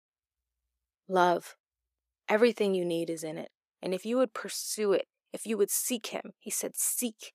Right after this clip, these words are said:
ye first the kingdom of God, and all these things will be added unto you."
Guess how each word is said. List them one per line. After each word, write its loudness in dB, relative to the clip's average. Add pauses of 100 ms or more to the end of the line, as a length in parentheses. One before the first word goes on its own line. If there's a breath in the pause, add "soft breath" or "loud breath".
(140)
ye -8
first 2
the -10
kingdom -10
of -6
God, 2
and -6
all -2
these -8
things -6
will -4
be -6
added -2
unto -12
you." -8